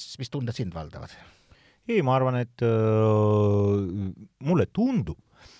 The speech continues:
Speaker 2: on selline, ma mõtlen nagu magavad institutsioonid. Vot, äh, valimised ja parlament Venemaal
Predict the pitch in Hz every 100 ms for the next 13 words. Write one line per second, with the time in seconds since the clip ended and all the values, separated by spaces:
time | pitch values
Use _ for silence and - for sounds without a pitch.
0 | - 151 190 135 127 117 - _ _ _
1 | _ - - 110 156 - 107 101 104 113
2 | 135 156 104 87 - 113 95 87 85 -
3 | 113 107 104 85 62 - _ - _ _
4 | 90 98 - - 98 90 175 220 202 76
5 | - - 78 - 175 214 113 65 62 62
6 | - 98 87 64 -